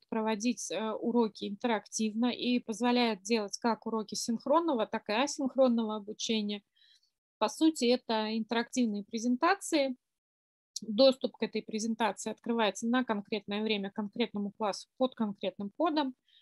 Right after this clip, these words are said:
В презентацию вы можете между слайдами вставить какие-то задания, э, и после выполнения этого, а, урока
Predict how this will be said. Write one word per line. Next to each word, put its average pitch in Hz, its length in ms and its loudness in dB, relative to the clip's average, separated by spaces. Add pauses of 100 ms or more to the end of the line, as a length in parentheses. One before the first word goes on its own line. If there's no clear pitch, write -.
(240)
В - 80 -20
презентацию 294 640 4
вы 220 80 0
можете 220 380 0
между 226 280 2
слайдами 202 520 2
вставить 240 440 0
какие-то 214 480 -6
задания, 330 720 2 (480)
э, 247 460 4
и 269 460 4 (260)
после 269 320 2
выполнения 294 840 2
этого, 254 460 2 (1200)
а, 220 480 -2 (280)
урока 330 580 4